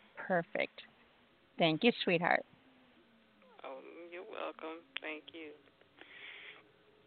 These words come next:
Speaker 1: All right. It looks like we have one last caller, either from, uh, an international caller, Skype caller, block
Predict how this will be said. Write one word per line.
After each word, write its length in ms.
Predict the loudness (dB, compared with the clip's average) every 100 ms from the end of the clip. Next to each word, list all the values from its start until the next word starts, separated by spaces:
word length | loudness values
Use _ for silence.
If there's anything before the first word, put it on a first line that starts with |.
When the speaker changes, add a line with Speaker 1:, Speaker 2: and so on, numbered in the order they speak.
| -20 -20 -18 4
Speaker 1:
All 220 | 10 10
right. 180 | 10 8 8
It 60 |
looks 160 | 6 6
like 140 | 2 8
we 120 | 8
have 100 | 8
one 240 | 6 4 6
last 300 | 8 8 4 -2 6
caller, 420 | 10 10 8 6
either 420 | 2 2 4 4 2
from, 540 | 6 10 10 8 2 -2 0
uh, 300 | 4 4 2 -2 _ _ _ _ _ 2
an 100 | 8
international 600 | 8 10 10 8 4 2
caller, 500 | 6 10 10 8 4 4
Skype 180 | 8 8 6
caller, 560 | 2 8 8 8 4 6
block 200 | 6 6